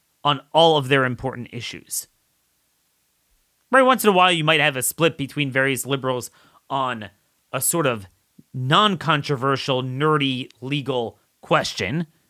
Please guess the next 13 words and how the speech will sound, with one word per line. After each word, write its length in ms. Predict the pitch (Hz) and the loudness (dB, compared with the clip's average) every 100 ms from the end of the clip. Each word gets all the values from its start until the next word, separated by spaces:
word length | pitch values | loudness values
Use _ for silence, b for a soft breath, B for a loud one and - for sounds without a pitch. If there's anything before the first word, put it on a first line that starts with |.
| _ _ _ _ _ - | _ _ _ _ _ -4
as 160 | 160 | -2
you 60 | 165 | 0
would 100 | 135 | 0
expect. 580 | 117 - - 110 - - _ _ _ - | -2 -4 -4 -6 -8 -20 _ _ _ -2
But 120 | 190 | 0
on 140 | 160 | 0
those 420 | 123 127 226 240 - | -2 2 2 2 -2
issues 560 | 190 226 - 147 135 | 0 0 0 -2 -2
that, 340 | 135 139 - _ | -2 -4 -6 _
that 220 | 120 - | -10 -10
will 180 | 139 135 | -12 -10
determine 440 | 127 123 151 156 147 | -8 -6 -2 0 2
our 280 | 135 127 | 2 2